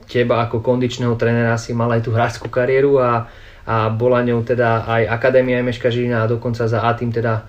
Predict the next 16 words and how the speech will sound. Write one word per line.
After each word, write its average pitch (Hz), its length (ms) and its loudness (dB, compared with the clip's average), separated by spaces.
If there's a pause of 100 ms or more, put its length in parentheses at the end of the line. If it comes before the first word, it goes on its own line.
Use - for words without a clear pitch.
(260)
Šošonou 120 480 -2
si 110 160 -4
odohral 113 320 2
dva 117 220 0
Fortuna 117 340 -2
ligové 117 320 0
duely, 117 320 0
pokiaľ 117 300 -4
sa 120 100 -4
nemýlim, 127 480 -2
čo 117 160 -2
málo 110 460 0
kto 120 180 -2
teda 117 160 4
vie, 123 240 4
tak 120 240 -2